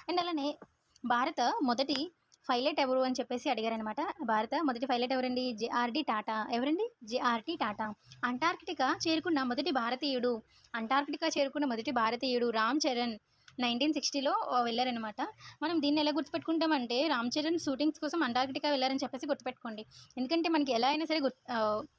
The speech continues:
ఏదో ఒకలాగా మనకి గుర్తుండడమే కావాలి కాబట్టి మనం ఏదో ఒకలాగా గుర్తుపెట్టుకోవాలి.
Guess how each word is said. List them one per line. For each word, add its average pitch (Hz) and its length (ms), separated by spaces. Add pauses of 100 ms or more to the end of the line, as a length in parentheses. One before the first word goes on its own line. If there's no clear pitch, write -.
(480)
ఏదో 233 180
ఒకలాగా 294 280
మనకి 285 240
గుర్తుండడమే 254 560
కావాలి 247 340
కాబట్టి 240 320
మనం 254 240
ఏదో 226 200
ఒకలాగా 262 320
గుర్తుపెట్టుకోవాలి. 226 680